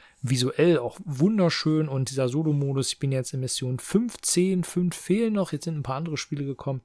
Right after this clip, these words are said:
deshalb sind's insgesamt nur die neunzehn Partien, was auch davon zeugt, viermal musste ich eine Mission tatsächlich auch schon neu anfangen. Es wird hinten raus schwerer, anfangs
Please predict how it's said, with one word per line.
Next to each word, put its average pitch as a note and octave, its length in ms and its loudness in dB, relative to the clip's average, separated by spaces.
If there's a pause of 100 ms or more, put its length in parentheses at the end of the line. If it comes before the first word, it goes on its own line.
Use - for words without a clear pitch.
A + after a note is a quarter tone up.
(100)
deshalb C3+ 280 2
sind's E3+ 220 2
insgesamt D3 720 -2
nur C#3+ 280 0 (560)
die D3+ 100 4
neunzehn D3+ 540 2
Partien, E3 400 0
was D3 160 -2
auch C3+ 100 -2
davon C3 320 -2
zeugt, C3+ 380 -2 (240)
viermal B2+ 720 -4
musste B2 320 -6
ich - 120 -6
eine B2 80 -4
Mission A#2+ 400 -6
tatsächlich - 500 -8
auch - 60 -18
schon D3 160 -4
neu F3+ 180 0
anfangen. D3 300 0
Es C#3+ 100 -2
wird D#3+ 140 6
hinten B3 140 2
raus D3 180 0
schwerer, A#2 320 0
anfangs D3+ 400 -4